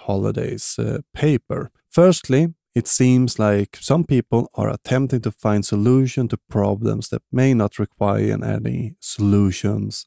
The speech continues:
at all. The fact that a cooling period coincide with the conclusion of a archaeological era does not necessarily imply a connection between those two. There could be other causes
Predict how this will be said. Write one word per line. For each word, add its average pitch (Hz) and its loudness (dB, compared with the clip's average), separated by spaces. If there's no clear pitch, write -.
at - -6
all. 123 0
The 135 2
fact 160 2
that - -2
a 110 -6
cooling 147 2
period 104 2
coincide 107 0
with 101 2
the 107 -2
conclusion 127 0
of 107 -2
a 101 2
archaeological 120 0
era 98 0
does 104 -2
not 107 -6
necessarily 127 -2
imply 101 -2
a 107 -6
connection 110 -2
between 143 0
those 104 -2
two. - -10
There 101 0
could 170 2
be 135 0
other 113 -2
causes 160 0